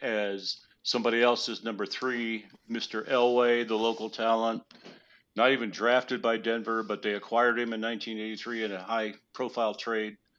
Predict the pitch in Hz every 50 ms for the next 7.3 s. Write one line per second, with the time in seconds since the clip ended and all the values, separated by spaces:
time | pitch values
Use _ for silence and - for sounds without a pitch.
0 | _ _ _ _ _ _ _ - - 131 135 139 156 143 151 147 139 - 139 127
1 | 110 117 135 151 147 - 143 131 135 135 131 131 131 127 131 127 127 131 127 120
2 | 117 123 123 120 117 113 113 - 127 120 123 131 127 113 107 - - 131 127 123
3 | - 139 135 127 120 113 110 113 113 117 113 110 - - - - _ _ _ _
4 | _ _ _ _ _ _ _ _ _ _ - 113 110 - - - - _ - 107
5 | 117 131 147 143 - - 143 127 131 - - - - - 127 123 117 113 104 107
6 | 107 107 107 107 98 101 95 95 92 87 _ _ _ _ _ _ _ _ _ 131
7 | 120 107 104 101 98 95